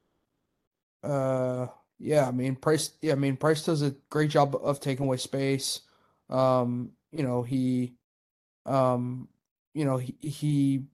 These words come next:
you know, he definitely does well on the back check in the, in the slot. Um, and in the,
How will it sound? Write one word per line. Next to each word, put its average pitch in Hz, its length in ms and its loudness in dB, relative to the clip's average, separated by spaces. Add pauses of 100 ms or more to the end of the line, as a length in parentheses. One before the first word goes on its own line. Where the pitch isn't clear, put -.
(460)
you 156 100 -4
know, 135 100 4
he 143 180 0
definitely 151 320 6
does 139 200 0
well 135 360 4
on 135 360 0 (440)
the 139 140 4
back 135 300 -2
check 135 360 2 (240)
in 139 440 -2
the, 139 600 0
in 143 340 0
the 143 280 -2
slot. 135 600 2 (500)
Um, 131 400 4
and 143 280 0
in 156 380 -2
the, 156 360 2